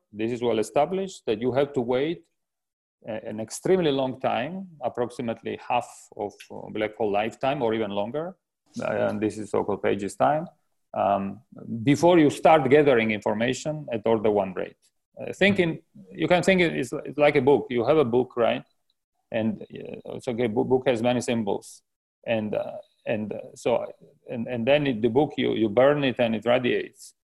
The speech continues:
And then after some time, you, you examine this, um, this radiation, uh, de-, decay products, and you start gathering them, bi-, sm-, small bits and pieces of this.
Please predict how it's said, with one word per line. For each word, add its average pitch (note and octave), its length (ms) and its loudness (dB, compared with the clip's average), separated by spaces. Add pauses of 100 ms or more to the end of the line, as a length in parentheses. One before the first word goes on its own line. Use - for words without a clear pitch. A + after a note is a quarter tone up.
(340)
And A2+ 200 -2
then C3+ 320 0 (200)
after C#3 220 2
some D3+ 300 2
time, D3+ 340 2
you, B2 220 -2
you A#2+ 160 2
examine C3 480 2
this, A2 300 -4
um, G#2+ 180 -6
this G2+ 180 -8
radiation, A2+ 800 -2 (200)
uh, - 160 -20 (140)
de-, A2 120 -10
decay A2 380 -2
products, G#2 640 -4
and G#2 200 -6
you G#2+ 100 -2
start A#2 280 2
gathering G#2+ 420 2
them, F#2+ 180 -6
bi-, A2 340 -4 (180)
sm-, - 220 -14
small A2 240 -2
bits G#2+ 220 -2
and G2+ 120 -4
pieces G#2+ 340 -6
of G2 140 -6
this. G#2+ 240 -8